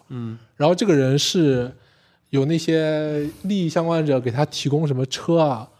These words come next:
Speaker 2: 豪车接送、什么什么乱七八糟那种。
Speaker 1: 嗯。
Speaker 2: 受贿嘛，等于是啊。
Speaker 1: 对。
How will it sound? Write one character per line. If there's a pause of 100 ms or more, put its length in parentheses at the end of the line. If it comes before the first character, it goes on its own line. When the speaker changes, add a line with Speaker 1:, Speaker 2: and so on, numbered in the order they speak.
Speaker 2:
豪
车
接
送、
什
么
什
么
乱
七
八
糟
那
种。 (140)
Speaker 1:
嗯。 (960)
Speaker 2:
受
贿
嘛，
等
于
是
啊。
Speaker 1:
对。